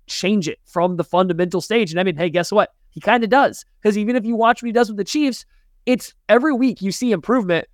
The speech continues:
but it's still very raw route running. There's still not a ton of technicality in his route running. Occasionally he gets a little, you know, arm over, a little arm bar push off. Occasionally he steps on a D B's toes and explodes out of a break because he has the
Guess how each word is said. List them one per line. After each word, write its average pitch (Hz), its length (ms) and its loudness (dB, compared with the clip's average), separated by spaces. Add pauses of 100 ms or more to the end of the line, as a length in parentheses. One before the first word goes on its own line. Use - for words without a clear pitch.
(120)
but 202 100 2
it's - 140 0
still 214 480 0
very 180 560 0
raw 165 300 2
route 147 280 0
running. 127 300 -6
There's 170 160 -2
still 226 260 2
not 202 180 0
a 170 100 -2
ton 180 260 -2
of 165 100 -2
technicality 175 840 -2 (260)
in 190 100 0
his 165 120 0
route 180 160 4
running. 151 160 -4
Occasionally 190 640 -2
he 175 140 -6
gets 190 200 0
a 190 60 0
little, 185 320 2
you 170 100 -2
know, 165 200 0
arm 190 240 2
over, 175 360 0
a 175 60 -2
little 175 220 0
arm 180 240 0
bar 170 180 2
push - 320 -2
off. 135 200 -2
Occasionally 180 680 0 (200)
he 208 180 -4
steps - 420 0
on 185 80 0
a 170 60 -2
D 180 180 -4
B's 165 200 -6
toes 185 320 4
and 165 100 -6
explodes 175 500 0
out 175 100 6
of 165 60 -4
a 160 60 -2
break 196 300 0
because 165 280 -4
he 156 120 -6
has 180 260 2
the 175 120 -4